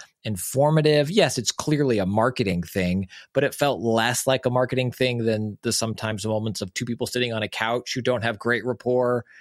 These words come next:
trying to have a conversation. And the questions are all like Chris Farley and those old S N L sketches of like, "This game looks awesome.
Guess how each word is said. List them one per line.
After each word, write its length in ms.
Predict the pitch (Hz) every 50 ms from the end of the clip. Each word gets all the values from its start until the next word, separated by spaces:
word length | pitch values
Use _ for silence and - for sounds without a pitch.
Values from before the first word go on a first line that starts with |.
| - _ _
trying 300 | - - 123 117 120 120
to 60 | 120
have 140 | 113 120 117
a 60 | 120
conversation. 920 | - - 127 123 120 123 - - 131 123 120 113 - 131 123 120 120 120 117 - - - _ _ _ _ _ _
And 140 | - 135 123
the 80 | 120 113
questions 480 | - - 127 110 - - 120 104 -
are 160 | 120 110 113 113
all 240 | 113 113 113 113 110
like 220 | 110 104 101 -
Chris 240 | - - 131 117 -
Farley 400 | - - 113 113 113 117 117 113
and 100 | 110 110
those 160 | 107 107 104
old 220 | 107 107 110 113 -
S 220 | 117 113 - -
N 80 | 107 107
L 140 | 107 113 -
sketches 380 | - - - 123 - 127 120
of 80 | 131 117
like, 160 | 127 135 -
"This 140 | 220 247 233
game 260 | - 254 247 247 240
looks 200 | 247 247 - - -
awesome. 480 | - - - - - - 156 139 135